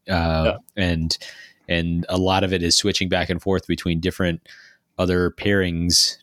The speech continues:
Speaker 1: to figure out, like, can I drive that twenty percent down to ten percent? Or, you know, like,
Speaker 2: Yeah,
Speaker 1: where, where,
Speaker 2: like,
Speaker 1: what's the best
Speaker 2: like
Speaker 1: I can get to? Can I get to thirteen percent? 'Cause, yeah, that's, you know,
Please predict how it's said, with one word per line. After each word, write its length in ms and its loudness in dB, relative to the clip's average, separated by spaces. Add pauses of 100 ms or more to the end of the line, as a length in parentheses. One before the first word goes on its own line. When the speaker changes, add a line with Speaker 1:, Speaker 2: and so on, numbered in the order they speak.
(220)
Speaker 1:
to 100 -4
figure 280 2
out, 200 2
like, 220 0
can 200 2
I 180 4
drive 380 0
that 220 0
twenty 260 0
percent 380 0
down 180 0
to 80 0
ten 300 -4
percent? 480 -2
Or, 140 -2
you 100 2
know, 120 0
like, 140 2
Speaker 2:
Yeah, 120 4
Speaker 1:
where, 160 2
where, 180 2
Speaker 2:
like, 100 6
Speaker 1:
what's 120 0
the 60 -2
best 160 2
Speaker 2:
like 100 2
Speaker 1:
I 20 2
can 100 -2
get 180 0
to? 140 -2
Can 140 -2
I 60 2
get 160 0
to 80 0
thirteen 520 0
percent? 460 -2
'Cause, 200 0
yeah, 220 0
that's, 240 0
you 160 0
know, 180 -2